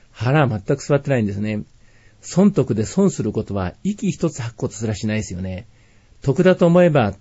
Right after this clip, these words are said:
飛び込み、そして損だと思ったら、どんな醜いこと言ってても自分は関係ないと否定する。あれがですね、結局金の元に集う既得権益の人たちの典型的な姿ですね。だから、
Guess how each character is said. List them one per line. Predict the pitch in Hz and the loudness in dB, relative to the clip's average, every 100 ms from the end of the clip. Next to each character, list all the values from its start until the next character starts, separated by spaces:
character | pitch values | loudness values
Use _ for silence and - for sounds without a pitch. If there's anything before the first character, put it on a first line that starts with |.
| _ _ _ _ _ | _ _ _ _ _
飛 | 113 | -4
び | 110 | -2
込 | 113 | 0
み、 | 101 87 - | -2 -2 -6
そ | - | -10
し | 104 | -4
て | - 127 127 | 2 4 4
損 | 123 170 165 | 2 0 2
だ | 127 | 2
と | 113 | 2
思 | 107 | -2
っ | 101 | -4
た | 101 | -4
ら、 | 101 95 90 - - _ - | -4 -4 -6 -10 -20 _ -8
ど | 117 160 | 0 4
ん | 277 | 4
な | 190 117 95 - - | 4 2 -4 -12 -6
醜 | 127 123 135 165 | -2 0 2 2
い | 139 | 2
こ | 113 | 0
と | 110 | -2
言 | 98 | -4
っ | |
て | - | -2
て | 135 | 0
も | 110 | 2
自 | 98 | 0
分 | 107 113 | -2 -2
は | |
関 | 104 110 | -2 -4
係 | 104 113 | -2 -2
な | |
い | 104 | -2
と | 104 | -6
否 | - | -6
定 | 110 | -6
す | 104 | -4
る。 | 117 190 - _ _ _ | -8 -8 -14 _ _ _
あ | - 185 | 0 4
れ | 247 | 4
が | 247 | 4
で | 151 | 2
す | 123 | 2
ね、 | 123 117 | 0 0
結 | 123 107 | -2 0
局 | 139 - | 0 0
金 | 120 131 139 | -2 0 2
の | 139 | 2
元 | 135 131 143 | 0 0 0
に | 135 | 0
集 | 127 | -4
う | 127 135 135 107 98 | 0 2 4 2 -2
既 | - - | -8 -4
得 | 123 | -4
権 | - 123 | 0 0
益 | 113 110 | 0 -2
の | 107 | -2
人 | 101 | -4
た | |
ち | 104 | -6
の | 104 | -4
典 | 143 214 | -2 0
型 | 240 | 0
的 | 208 190 | 0 0
な | 175 | 2
姿 | 147 110 | 0 -2
で | 90 | -4
す | |
ね。 | 101 117 220 - - - - - _ | -6 -6 -8 -20 -20 -20 -20 -20 _
だ | 175 | 2
か | 165 | 4
ら、 | 160 151 | 4 2